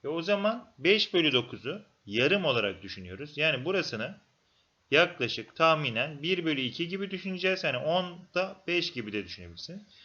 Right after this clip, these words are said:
Bu da bir sıfıra çok yakın olduğu için bir bölü beşi de sıfır gibi düşüneceğiz. Önce çok az miktar okumuş. Biz yaklaşık sıfırdır deriz ona. Sonra bir bölü ikisini okumuş. Yani cevabımız sıfır artı bir bölü iki.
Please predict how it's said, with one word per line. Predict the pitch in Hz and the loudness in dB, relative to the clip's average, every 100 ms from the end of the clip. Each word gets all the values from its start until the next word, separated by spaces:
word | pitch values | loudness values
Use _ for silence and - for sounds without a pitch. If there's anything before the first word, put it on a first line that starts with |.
| - - - _ | -20 -20 -20 _
Bu | 170 | 0
da | 190 156 | 0 0
bir | 202 202 | -2 -2
sıfıra | - 175 196 190 | -4 -2 -2 0
çok | 175 135 | 0 -2
yakın | 113 117 | -4 -4
olduğu | 104 95 | -6 -6
için | 95 196 208 _ _ _ _ _ _ _ _ 143 | -6 -8 -10 _ _ _ _ _ _ _ _ -2
bir | 202 185 | 0 4
bölü | 170 156 | 4 6
beşi | 156 147 165 | 4 2 -4
de | 214 | -6
sıfır | - 214 208 | -6 -2 0
gibi | 156 120 104 | 2 0 -4
düşüneceğiz. | 92 101 92 87 - _ _ _ _ - | -8 -12 -12 -14 -18 _ _ _ _ -2
Önce | 190 220 220 | 2 2 0
çok | 214 220 214 | 2 0 6
az | 208 180 | 4 4
miktar | 175 165 147 | -4 2 4
okumuş. | 123 104 160 180 - | 4 0 -8 -10 -8
Biz | 185 170 | -4 2
yaklaşık | 196 190 123 170 165 | 2 2 -2 -2 -4
sıfırdır | 180 156 120 98 90 | -6 -2 -2 -4 -8
deriz | 95 87 | -10 -12
ona. | 92 110 185 _ - - _ _ | -14 -14 -16 _ -20 -20 _ _
Sonra | - 214 214 180 | 0 2 2 0
bir | 202 | 2
bölü | 196 196 | 4 2
ikisini | 190 185 - 185 | 0 -4 0 0
okumuş. | 135 110 127 147 | 0 -4 -8 0
Yani | 180 175 117 | 2 2 0
cevabımız | 107 151 156 147 127 170 185 | 2 6 6 6 2 -8 -8
sıfır | - - 208 170 | -12 -6 0 4
artı | 131 110 - 175 | 6 4 -2 -4
bir | 170 131 | -4 -2
bölü | 151 | 0
iki. | 170 151 107 90 | 0 -2 -4 -6